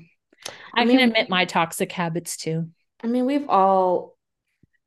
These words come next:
Speaker 2: done something, so
Speaker 1: Like, if
Speaker 2: whatever.
Speaker 1: I know it's
Speaker 2: I
Speaker 1: gonna make a
Speaker 2: just
Speaker 1: bitch feel some type of way and, like, rile her up, 'cause, like, <laughs> Malia was just like, "I don't know, like,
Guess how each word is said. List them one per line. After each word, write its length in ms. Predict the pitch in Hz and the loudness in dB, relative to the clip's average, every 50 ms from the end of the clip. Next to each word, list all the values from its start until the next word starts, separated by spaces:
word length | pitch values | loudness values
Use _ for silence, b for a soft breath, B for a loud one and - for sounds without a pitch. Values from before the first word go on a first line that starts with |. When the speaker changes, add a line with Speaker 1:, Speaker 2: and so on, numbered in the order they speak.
| _ - | _ -12
Speaker 2:
done 240 | 175 165 160 160 160 | -6 -4 -2 -2 -2
something, 600 | 160 147 147 151 147 131 127 135 147 147 147 - | -2 -4 -6 -6 -6 -4 -4 -4 -6 -8 -10 -12
so 460 | - - 135 131 127 123 127 127 139 139 | -10 -6 -4 -2 -2 -2 -2 -4 -4 -2
Speaker 1:
Like, 260 | 190 185 175 175 175 | 0 0 2 2 2
if 20 | 175 | 2
Speaker 2:
whatever. 240 | 170 156 147 147 147 | 0 0 0 2 2
Speaker 1:
I 100 | 147 - | 2 2
know 120 | 202 202 | 2 2
it's 80 | 190 214 | 0 2
Speaker 2:
I 20 | |
Speaker 1:
gonna 160 | 220 277 277 254 | 2 4 4 4
make 120 | 202 - | 2 0
a 60 | 202 | -2
Speaker 2:
just 40 | 185 196 196 - | -2 -2 -2 -4
Speaker 1:
bitch 60 | - | -4
feel 160 | - 202 196 | -4 -2 -2
some 140 | 202 214 202 | -2 -2 -2
type 220 | 190 214 202 202 - | 0 0 -2 -2 -2
of 80 | 202 | -2
way 360 | 202 202 202 202 208 208 208 - _ _ _ _ _ _ _ _ _ - | 0 0 0 0 0 -2 -4 -8 _ _ _ _ _ _ _ _ _ -6
and, 120 | 180 190 | -4 -2
like, 140 | 185 185 180 202 | -2 -2 0 0
rile 160 | 185 185 185 | 2 2 2
her 120 | 190 190 190 | 0 -2 -2
up, 140 | 190 - | -4 -6
'cause, 180 | - - 220 226 | -8 -6 -2 -2
like, 140 | 233 220 226 | -2 -2 -2
<laughs> 520 | 214 214 - - - - 247 240 240 B B B B _ - | -6 -12 -14 -20 -6 -4 -4 -4 -4 B B B B _ 0
Malia 360 | 220 220 220 220 226 247 294 | 2 2 4 4 6 4 4
was 120 | 339 349 | 4 2
just 180 | 370 359 - - | -2 -2 0 0
like, 180 | 359 349 349 - | 0 0 -2 -4
"I 100 | - 262 330 | -6 -4 -4
don't 120 | 349 349 | -4 -4
know, 280 | 381 453 466 330 208 180 | -4 -4 -4 -2 -2 0
like, 280 | 180 180 175 170 - | 0 -2 -2 -4 -6